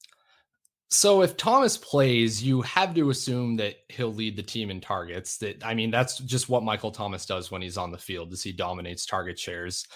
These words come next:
So I've got him ranked at wide receiver thirty. If it sounds like he's gonna be limited, then I might start pushing him down kinda under all those back-end wide receiver threes that we're gonna talk about.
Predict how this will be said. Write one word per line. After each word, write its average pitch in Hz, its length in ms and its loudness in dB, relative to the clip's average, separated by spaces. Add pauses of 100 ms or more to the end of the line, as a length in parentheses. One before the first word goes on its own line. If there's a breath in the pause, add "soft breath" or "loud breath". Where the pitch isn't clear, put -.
(200 loud breath)
So 151 360 4
I've 196 200 2
got 202 140 6
him 165 160 2
ranked 131 320 2
at 104 160 -2
wide 104 240 -2
receiver 110 420 -6
thirty. 110 540 -2 (300 soft breath)
If 127 100 2
it 131 100 0
sounds 175 320 2
like 175 160 0
he's 139 160 0
gonna 139 200 2
be 107 160 -2
limited, 113 600 0 (200)
then 101 260 -2
I 98 140 -4
might 98 260 -4
start - 380 -4
pushing 110 340 -4
him 92 220 -10
down 101 560 -4
kinda 113 280 -2
under 117 520 -2
all 113 200 -2
those 113 220 -2
back-end 117 500 -4
wide 110 220 -2
receiver 113 380 -6
threes 113 400 -4
that - 120 -8
we're 113 100 -6
gonna 120 140 -4
talk 120 300 -2
about. 131 300 0